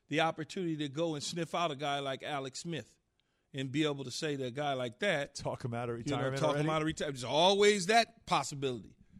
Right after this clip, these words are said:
Speaker 1: you know, to talk a guy like that out of retirement.
Speaker 2: See if he still has the itch to play. All right, let's bring in Mike Tannenbaum, our front office insider on the Goodyear Hotline. It's brought to you by Goodyear, helping you discover the road ahead. Goodyear, more driven.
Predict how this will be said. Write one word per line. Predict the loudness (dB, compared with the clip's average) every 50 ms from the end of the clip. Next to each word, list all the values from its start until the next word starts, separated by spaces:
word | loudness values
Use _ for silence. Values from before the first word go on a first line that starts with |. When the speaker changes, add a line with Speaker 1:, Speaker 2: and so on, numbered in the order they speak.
| -20 _ _ _
Speaker 1:
you | -6 -4 -2
know, | -2 -2 -2 -2 -4
to | -8
talk | -10 -6 -4 -4 -2 -2
a | -4
guy | -2 0 2 4
like | 4 4 4 2 4
that | 4 4 4
out | 4 2 0
of | -4
retirement. | -6 -6 -6 -8 -6 -6
Speaker 2:
See | -2 0 0
if | 0 0 0
he | -4 -2
still | -2 0 2 2 2 2 2
has | 0 -2 -4 -4
the | -6 -6 -6
itch | -4 -6 -6 -8
to | -8
play. | -12 -8 -6 -4 -4 -2
All | 0
right, | -2 2 2
let's | 2 0 0
bring | 0 0 2 4
in | 4 4
Mike | 4 4 2 2 0
Tannenbaum, | 0 0 0 2 0 0 0
our | 0 -2
front | -2 -2 -2 -2
office | -2 -2 -2 -4 -4 -4
insider | -2 -2 0 0 0 0 2 2 0
on | 0
the | 0 0
Goodyear | -2 -2 0 0 -2
Hotline. | -2 0 0 2 2 2 0
It's | 0 0
brought | 2 2 2 4
to |
you | 4 6
by | 6 6 6
Goodyear, | 6 6 4 4 4 4 2 4 4 4
helping | 4 2 0 0 -4
you | -4 -4
discover | -4 -2 -2 0 0 2
the | 0
road | 2 2 2
ahead. | 0 -2 -2 -2
Goodyear, | -4 -2 0 0 0 0
more | 2 2 0 0
driven. | 0 0 2 2 2 2 0 -2 -4